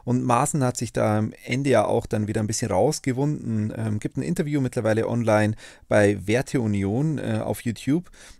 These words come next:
Und da wird es ein bisschen klargestellt. Und da erklärt er, ja, man wollte sich nur abheben, also dass man praktisch mit dem rechten Flügel der A F D eben nichts zu tun haben will.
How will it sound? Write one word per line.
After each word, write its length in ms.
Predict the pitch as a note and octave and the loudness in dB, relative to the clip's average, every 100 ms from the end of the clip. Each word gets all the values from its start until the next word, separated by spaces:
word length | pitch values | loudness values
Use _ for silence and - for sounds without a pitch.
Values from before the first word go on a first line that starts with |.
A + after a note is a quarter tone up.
| - | -2
Und 200 | A#2 C3+ | 2 4
da 80 | |
wird 100 | C#3 | 4
es 100 | D#3+ | 2
ein 100 | C#3+ | 0
bisschen 340 | D3 - A2+ - | 0 0 -2 0
klargestellt. 1080 | A#2+ G2+ F#2+ C#3+ A#2 - - F2+ G2 C#3+ - - - | 0 4 4 2 0 -4 -2 -2 0 -2 -6 -20 -18
Und 520 | - B2+ B2 A#2+ A#2 A2+ | 0 4 6 4 2 4
da 60 | |
erklärt 480 | A#2 C3+ B2+ A#2 C#3 | 8 8 4 2 4
er, 80 | B2 | 4
ja, 160 | A#2+ | 4
man 220 | C3+ B2+ A#2 | 4 2 2
wollte 200 | C3+ C#3+ | 0 0
sich 260 | C#3 - | -4 -4
nur 120 | A#2+ | 0
abheben, 840 | A2+ A2+ - - B2 - E3+ E3+ B2 | 2 2 0 -2 -4 -4 -2 0 0
also 180 | G#2+ G#2+ | 0 -2
dass 180 | G#2+ | -2
man 160 | B2 A2+ | -2 -2
praktisch 320 | - - A#2 | -4 -4 -2
mit 80 | A#2 | -2
dem 40 | |
rechten 280 | G#2+ A#2+ C#3 | -2 -4 -6
Flügel 360 | - F3 F#3 C3+ | -6 -4 -2 0
der 160 | A#2 | 2
A 60 | A2 | 2
F 120 | B2 | 0
D 180 | - B2 | -4 -6
eben 240 | - B2 | -2 -2
nichts 240 | B2+ D3+ - | -2 -4 -6
zu 140 | C3+ | -8
tun 260 | - E3 D3+ | -6 -2 2
haben 300 | C3 B2 A#2 | 2 2 4
will. 220 | A#2 A#2 | 4 2